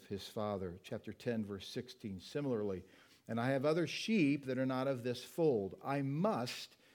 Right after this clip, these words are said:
bring them also, and they will listen to my voice." Chapter twenty, verse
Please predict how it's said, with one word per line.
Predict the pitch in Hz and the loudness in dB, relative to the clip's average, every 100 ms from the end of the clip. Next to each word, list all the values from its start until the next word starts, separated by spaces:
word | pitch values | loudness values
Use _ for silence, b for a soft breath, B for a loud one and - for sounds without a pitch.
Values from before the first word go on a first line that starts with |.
| b _ | b _
bring | 131 139 127 | 0 2 2
them | 113 113 | 2 2
also, | 123 127 - 95 92 95 | 2 0 -4 -6 -4 -4
and | 95 | -4
they | 110 113 | 0 0
will | 107 104 110 | 0 -2 2
listen | 147 - 98 95 - | 0 0 -6 -8 -6
to | 117 101 | -4 -2
my | 95 95 95 95 90 b b b b b _ | -4 -4 -6 -8 -10 b b b b b _
voice." | 104 104 98 92 - - - _ _ _ _ _ _ | -2 0 -2 -4 -10 -12 -14 _ _ _ _ _ _
Chapter | - - 98 | -12 -10 -12
twenty, | - 123 113 98 | -6 -2 -2 -2
verse | 92 90 - | -6 -10 -12